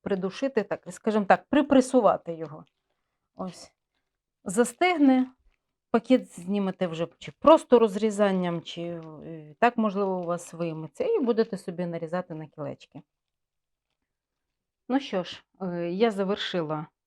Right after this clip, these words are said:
свою роботу. Е, домазала ще два млинці, тому що, ну, от, такі два тубуси у мене вийшли з паштетом. Я просто не хотіла докладати більшу кількість, щоб, ну,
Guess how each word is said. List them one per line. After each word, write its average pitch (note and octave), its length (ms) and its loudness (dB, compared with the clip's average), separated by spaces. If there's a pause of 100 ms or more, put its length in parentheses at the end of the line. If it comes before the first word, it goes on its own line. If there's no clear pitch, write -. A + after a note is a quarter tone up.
(1500)
свою D3+ 400 -8
роботу. C#4 480 -2 (480)
Е, F3+ 280 2
домазала F#3 540 0
ще F3 320 -6
два E3 480 -2
млинці, G3 680 -2
тому F#3+ 360 0
що, F3 440 0
ну, G3 200 0
от, - 220 -2 (340)
такі G3+ 200 0
два F#3+ 200 4
тубуси F#3+ 460 -2
у F#3+ 60 0
мене F#3+ 280 0
вийшли F3+ 500 0 (1300)
з - 80 -20
паштетом. A#3 540 0
Я G#3 80 0
просто G3+ 260 -6
не G3+ 340 -6
хотіла G3+ 360 -2
докладати F3+ 520 -4
більшу F#3+ 340 -8
кількість, C4 440 -4
щоб, F3 240 -8
ну, A#3+ 260 -4